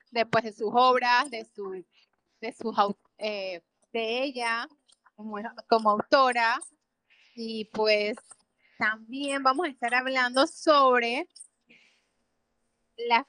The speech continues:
feria. Ustedes saben que normalmente cuando uno va a la feria del libro, siempre al principio hay como embajadas y esto que nos regalan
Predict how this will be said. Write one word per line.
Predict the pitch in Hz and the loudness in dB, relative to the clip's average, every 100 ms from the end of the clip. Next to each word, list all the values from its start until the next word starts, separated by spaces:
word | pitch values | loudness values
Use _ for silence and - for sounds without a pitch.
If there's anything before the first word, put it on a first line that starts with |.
| - | -6
feria. | 277 277 294 302 311 _ _ _ _ | -4 -4 -4 -4 -4 _ _ _ _
Ustedes | - 349 - | -8 -8 -6
saben | 359 370 392 285 | -8 -6 -8 -16
que | 262 | -18
normalmente | 226 226 - 262 - 277 - | -16 -12 -4 -4 -6 -12 -10
cuando | - 240 220 | -4 -4 -4
uno | 220 254 | -10 -4
va | 240 | -2
a | |
la | 240 | -2
feria | 269 262 262 254 | -4 -6 -4 -4
del | 214 240 | -4 -8
libro, | 262 220 190 196 214 _ _ _ _ _ - | -8 -6 -6 -8 -10 _ _ _ _ _ -8
siempre | 294 269 294 311 | -4 -4 0 -2
al | 320 | -2
principio | 262 226 - 277 262 262 262 247 | -8 -16 -16 -18 -14 -6 -4 -2
hay | 220 233 | -2 -4
como | - 269 | -12 -14
embajadas | 226 185 - 226 226 226 214 214 | -12 -12 -6 0 2 2 0 -4
y | 226 | -10
esto | 220 - 320 | -12 -10 -10
que | 294 | -10
nos | 240 240 | -10 -8
regalan | 226 208 220 226 | -6 -4 -6 -8